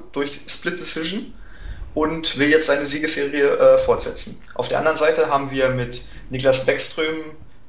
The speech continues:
jemanden, den ich jetzt auch so noch nicht, ähm, wahrgenommen hab, obwohl er schon bei Cage Warriors angetreten ist. Er hat einen M-M-A-Rekord von sieben Siegen, null Niederlagen und einem No-Contest.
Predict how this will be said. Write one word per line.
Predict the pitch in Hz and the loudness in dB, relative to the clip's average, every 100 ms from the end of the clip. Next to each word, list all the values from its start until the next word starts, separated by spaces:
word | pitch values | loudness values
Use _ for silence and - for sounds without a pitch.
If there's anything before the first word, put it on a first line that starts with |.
| - | -8
jemanden, | 131 139 135 127 | -2 0 0 -2
den | 131 | -2
ich | 127 | 0
jetzt | 117 135 | 0 2
auch | 147 | 2
so | - 127 185 | 0 -4 -2
noch | 170 | -4
nicht, | 170 175 - - | -4 -8 -4 2
ähm, | 143 143 135 120 | 2 2 -4 0
wahrgenommen | 120 147 160 160 | 2 2 2 0
hab, | 185 202 | 0 0
obwohl | 117 143 156 | -2 2 4
er | |
schon | 160 139 | 4 4
bei | 131 127 | 2 2
Cage | 147 - 160 | 0 -2 0
Warriors | 160 175 175 | 0 0 -2
angetreten | 170 175 180 180 185 | -4 -6 -6 -8 -8
ist. | - - - - - - - - - - | -8 -10 -16 -18 -16 -16 -16 -16 -16 -2
Er | 120 | 0
hat | 120 160 - - | 2 0 -2 0
einen | 139 131 135 | 0 0 -2
M-M-A-Rekord | 143 131 143 151 147 143 135 | -4 -2 0 0 0 -2 -2
von | 131 127 | -4 -4
sieben | 120 165 180 | -4 -6 -6
Siegen, | 160 135 170 180 | -6 -8 -4 -2
null | 147 165 | 0 0
Niederlagen | 170 160 160 160 160 | 4 4 6 2 0
und | 135 - | -4 -2
einem | 143 143 143 135 - | -2 -2 -6 -12 -10
No-Contest. | 117 131 160 175 196 214 247 - | 0 2 2 0 0 -2 -2 -8